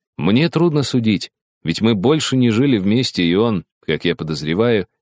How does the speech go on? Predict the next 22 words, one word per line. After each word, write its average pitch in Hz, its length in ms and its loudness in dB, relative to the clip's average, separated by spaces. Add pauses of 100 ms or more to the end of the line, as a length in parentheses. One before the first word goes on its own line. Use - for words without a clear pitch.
(120)
не 190 140 2
без 127 160 0
материнских 101 640 -2
накачек, 82 540 -4 (300)
был 151 220 2
со - 160 -2
мной 131 200 2
не 117 100 2
слишком 107 460 -2
откровенен 90 600 0
в - 80 -10
те 98 160 -2
короткие 87 480 -2
часы, 117 380 -4
которые 87 400 -2
по - 100 -6
решению 80 440 -2
суда 87 340 -4
отводились 80 580 -4
нам 78 220 -4
для 71 120 -8
свиданий. - 600 -12